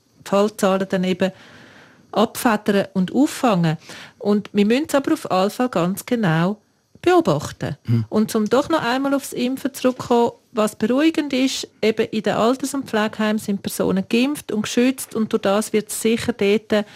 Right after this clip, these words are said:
Speaker 1: nicht eine schlimme Welle geben oder es wird überhaupt keine, ähm, Welle geben und, und einfach mit, zu, mit Fortschritten von der Zeit sind einfach mehr und mehr Leute geimpft. Und darum
Speaker 2: Ja.
Speaker 1: bin ich da locker mit diesen Lockerungen.
Speaker 2: Ja, man sieht ja auch, die Zahlen im Kanton Graubünden gehen zurück,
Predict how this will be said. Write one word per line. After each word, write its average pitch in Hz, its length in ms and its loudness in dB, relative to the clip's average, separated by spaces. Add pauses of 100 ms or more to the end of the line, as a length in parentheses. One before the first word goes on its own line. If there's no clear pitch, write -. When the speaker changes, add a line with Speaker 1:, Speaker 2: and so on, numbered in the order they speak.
(340)
Speaker 1:
nicht 233 380 2
eine 233 80 0
schlimme 240 540 0 (260)
Welle 220 280 2
geben 220 260 2
oder 214 120 -2
es - 140 -6
wird 190 140 0
überhaupt 190 600 -2
keine, 226 380 0 (160)
ähm, 214 340 -2
Welle 202 360 0
geben 196 480 0
und, 190 260 -4
und - 300 -4
einfach 214 360 0 (720)
mit, 196 380 -2
zu, 247 220 0
mit 226 180 0
Fortschritten 247 720 2
von 240 140 0
der - 160 -20
Zeit 220 260 -4
sind 220 140 0
einfach 185 280 -2
mehr 190 220 2
und 190 80 2
mehr 185 160 2
Leute 175 280 -2
geimpft. 156 360 -2
Und - 180 -4
darum 247 380 4
Speaker 2:
Ja. 131 60 -2
Speaker 1:
bin 226 260 -2
ich 214 100 -2
da 196 220 0
locker 180 380 -4
mit 170 200 -4
diesen 160 300 0 (500)
Lockerungen. 160 420 0
Speaker 2:
Ja, 151 100 6
man 147 140 4
sieht 143 200 0
ja 151 80 2
auch, 139 80 2
die - 60 -10
Zahlen 147 400 4
im 143 100 2
Kanton 143 380 4
Graubünden 131 460 4
gehen 120 200 2
zurück, 202 500 2